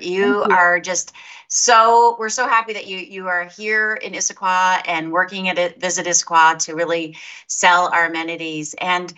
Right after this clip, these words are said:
Speaker 1: and I, you know, again, I hear that, hey, if I wanna know what to do on Saturday, I can look at that website and see what's happening in my own town. And that's really, really cool as well for our listeners. So thank you so much for joining us.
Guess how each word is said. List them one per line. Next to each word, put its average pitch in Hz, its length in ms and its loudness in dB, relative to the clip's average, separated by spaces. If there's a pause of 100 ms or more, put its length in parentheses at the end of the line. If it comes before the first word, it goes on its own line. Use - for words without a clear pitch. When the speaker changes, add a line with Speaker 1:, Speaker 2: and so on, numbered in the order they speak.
(300)
Speaker 1:
and 208 100 2
I, 214 260 2
you 226 100 -4
know, 220 240 2
again, 254 340 -2
I 202 140 0
hear 214 320 -2
that, 190 280 0 (220)
hey, 220 240 -2
if 175 160 0
I 180 160 6
wanna 196 220 -2
know 185 100 -2
what 190 120 -6
to 185 60 -18
do 185 140 -10
on 180 80 -8
Saturday, 190 520 0
I 175 160 4
can 185 180 -14
look 190 160 -8
at 175 80 -12
that 175 280 -6
website 165 680 -6
and 170 120 -8
see 190 180 -8
what's 185 160 -8
happening - 340 -2
in 160 80 -8
my 156 160 -2
own 170 180 -6
town. 151 420 -4
And 143 80 -6
that's 156 220 -2
really, 165 380 -6
really 151 460 -6
cool 147 300 -2
as 143 120 -4
well 139 240 2
for - 180 -6
our 135 220 0
listeners. 135 480 -2
So 147 300 2 (400)
thank 311 160 2
you 330 80 2
so 302 120 2
much 285 140 2
for 269 140 -2
joining 254 400 0
us. 147 420 -2